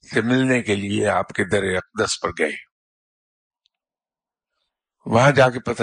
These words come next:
چلا کہ آپ صلی اللہ علیہ وسلم گھر پہ تشریف نہیں رکھتے۔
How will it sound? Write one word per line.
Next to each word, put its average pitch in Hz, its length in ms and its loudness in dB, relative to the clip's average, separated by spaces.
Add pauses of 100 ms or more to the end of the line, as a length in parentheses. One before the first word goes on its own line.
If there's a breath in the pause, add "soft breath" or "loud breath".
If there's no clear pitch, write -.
چلا 98 280 -4
کہ 107 140 -6
آپ 95 200 -2
صلی 92 180 -8
اللہ 85 260 -8
علیہ 85 180 -8
وسلم 95 500 -6
گھر - 120 -10
پہ - 120 -12
تشریف 110 460 -4
نہیں - 280 -10
رکھتے۔ - 260 -18